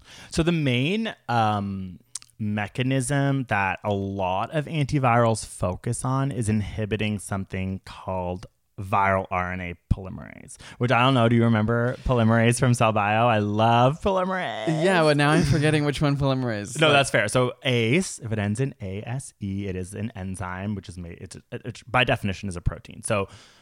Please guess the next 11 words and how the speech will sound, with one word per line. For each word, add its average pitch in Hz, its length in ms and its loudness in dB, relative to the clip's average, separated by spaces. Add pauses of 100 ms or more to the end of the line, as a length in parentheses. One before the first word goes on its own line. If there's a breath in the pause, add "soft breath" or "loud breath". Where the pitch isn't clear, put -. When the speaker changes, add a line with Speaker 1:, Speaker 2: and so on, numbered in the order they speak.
(260 loud breath)
Speaker 1:
um, 139 600 2 (300)
that 135 560 0
specific - 840 -6
enzyme, 107 440 -2
what 107 160 2
it 120 100 -4
does 95 260 -4
is 110 120 -6
it 113 120 -4
reads 135 880 -2 (200)
the 110 540 -2